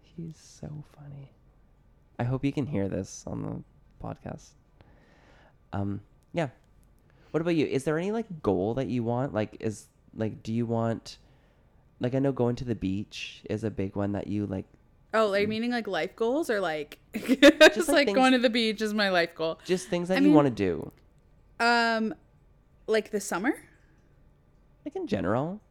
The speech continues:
Speaker 1: Like, you don't really have a time frame on it.
Speaker 2: <clears throat>
Speaker 1: Like, do you wanna start knitting? I don't know.
Speaker 2: Um, I w-, okay, I have something I wanna try.
Speaker 1: Okay.
Speaker 2: Pottery. <laughs>
Speaker 1: Oh.
Speaker 2: I wanna sit on the stool and, like, m-, use the clay.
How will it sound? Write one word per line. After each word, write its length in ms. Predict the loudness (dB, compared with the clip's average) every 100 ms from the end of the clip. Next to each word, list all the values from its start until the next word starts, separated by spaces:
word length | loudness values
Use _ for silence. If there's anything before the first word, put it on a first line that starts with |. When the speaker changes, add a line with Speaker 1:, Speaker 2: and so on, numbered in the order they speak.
| -8
Speaker 1:
Like, 100 | -6
you 60 | -2
don't 100 | -2
really 160 | 0
have 140 | -2 -4
a 40 |
time 260 | -2 -2 -2
frame 220 | -6 -4
on 140 | -4
it. 120 | -4 0
Speaker 2:
<clears throat> 340 | 0 0 -4 -12 -20 -20 _ _ _ -8
Speaker 1:
Like, 120 | -6
do 40 |
you 40 | -4
wanna 120 | -6
start 220 | -6 -4
knitting? 460 | -2 -2 -4 -6 -10 -18 -6
I 60 | 2
don't 80 | 6 6 6 2
know. 40 | -2
Speaker 2:
Um, 60 | 0
I 160 | 2
w-, 180 | 2 2 4
okay, 280 | 6 4 6
I 100 | 4
have 180 | 4 0
something 320 | -4 -6 -6
I 80 | -6
wanna 200 | -8 -10
try. 420 | -10 -8 -6 -6 -6
Speaker 1:
Okay. 220 | -8 -8 -10
Speaker 2:
Pottery. 640 | 2 4 4 -2 -6 -8 -12 -8 6
<laughs> 80 | 8 10 10 8 6 4 4 -2 -8 -4
Speaker 1:
Oh. 260 | -2 -2 6
Speaker 2:
I 180 | 8 8
wanna 280 | 8 4
sit 240 | 2 0 2
on 240 | 4 2
the 100 | -2 -10 -12
stool 500 | -10 -6 -2 2 2
and, 260 | 0 -2
like, 380 | -2 -4 -6 -20 -20 -20 -20 -20 -14
m-, 240 | -8 -8 -8
use 340 | -6 -4 -2
the 100 | -4
clay. 380 | -2 -2 -2